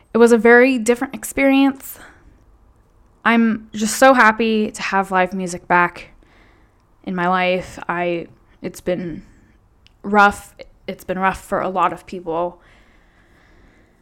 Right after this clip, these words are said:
So, I'm glad we had this, like, little escape to kinda regroup, you know? Triple F, Hesh, and Blunts were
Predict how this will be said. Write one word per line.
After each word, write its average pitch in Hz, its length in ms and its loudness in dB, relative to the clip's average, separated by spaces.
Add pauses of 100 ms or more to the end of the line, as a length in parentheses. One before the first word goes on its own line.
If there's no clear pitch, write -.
(300)
So, 175 380 -6 (360)
I'm 214 160 0
glad 208 260 2
we 214 80 -4
had 196 240 -2
this, 190 160 -6
like, 180 180 -10
little 180 220 -8
escape - 480 -8 (240)
to - 100 -18
kinda 175 340 -8 (1400)
regroup, 190 720 -4
you 170 120 -4
know? 196 340 0 (1120)
Triple 247 280 -2
F, 220 360 0 (200)
Hesh, - 540 0
and 196 180 -8
Blunts 226 500 0 (280)
were 208 440 0